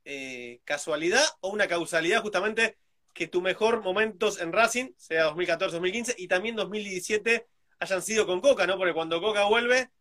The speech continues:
también vos retomás, eh, a ese gran nivel, verdaderamente, junto con Lautaro Martínez, pues Lisandro se lesiona, pero volvés, eh, a tu mejor versión de dos mil catorce, dos mil quince, eh, incluso hasta más asistidor con, con Lautaro. ¿Tiene que ver con algo específico de, de Coca o que quizás justo se dio la,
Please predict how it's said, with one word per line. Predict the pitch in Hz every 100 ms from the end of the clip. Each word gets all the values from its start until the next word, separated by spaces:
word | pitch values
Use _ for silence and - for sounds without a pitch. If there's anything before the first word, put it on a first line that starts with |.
| _
también | 180 208
vos | 202
retomás, | 190 185 196 202 240 240 - - _
eh, | 160 156 147 147
a | 180
ese | 185 180
gran | 165 220 226
nivel, | 180 240 208
verdaderamente, | 160 165 190 214
junto | 185 156 147
con | 151
Lautaro | 147 190
Martínez, | 175 170 220 202
pues | 151
Lisandro | 143 190 185
se | 170
lesiona, | 165 165 208 220 240 - _ _ _
pero | - 160
volvés, | 170 175 220 254 - -
eh, | 160 156 147 143
a | 139
tu | 160
mejor | 156 202
versión | 196 170 202
de |
dos | 175
mil | 185
catorce, | 175 185 220 202 180
dos |
mil | 170 190
quince, | 220 240 240 254 - _ _ -
eh, | 156 160
incluso | 156 233 240
hasta | 208 175
más | 202 214
asistidor | 196 180 190 202 220 170
con, | 165 151 139 131 _ _ _
con | - 156
Lautaro. | 160 165 247 240
¿Tiene | 240 220
que | 196
ver | 226
con | 202
algo | 214 208
específico | - 151 - - 190 165 156
de, | 147 139 135 131
de | 143
Coca | 262 277 233
o |
que | 175
quizás | 160 214
justo | 220 -
se | - 165
dio | 185
la, | 175 165